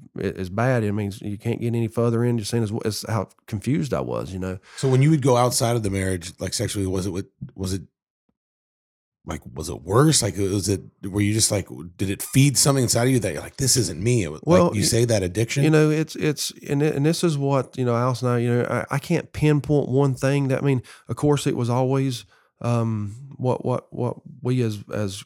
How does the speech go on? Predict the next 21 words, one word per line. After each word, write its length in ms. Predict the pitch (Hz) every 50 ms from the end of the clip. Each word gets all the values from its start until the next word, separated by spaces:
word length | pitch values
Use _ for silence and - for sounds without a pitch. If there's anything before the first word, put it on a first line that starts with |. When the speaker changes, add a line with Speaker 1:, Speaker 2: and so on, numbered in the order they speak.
| _ _
Speaker 1:
Christians 480 | - - 131 120 - - 120 117 110 110
and 220 | 107 104 104 107
we 180 | 110 117 117 117
as 160 | 107 101 98
people 320 | - - 123 120 - 110 107
would 120 | 104 101
consider 380 | - 101 95 - - 110 104 104
it 80 | -
to 80 | - 98
be 200 | 107 107 107 104
almost 320 | 98 104 101 101 95 -
like 300 | 101 95 95 - - -
dirty 300 | 95 107 101 101 92 82
sex, 480 | 87 - - 76 67 65 - - - -
you 60 | 90
know, 120 | 92 90
stuff 300 | 87 - - - 107 104
Speaker 2:
Right. 80 | 101 -
Speaker 1:
like 200 | 110 104 104 -
was 180 | 104 101 98 98
just, 300 | 104 107 101 101 -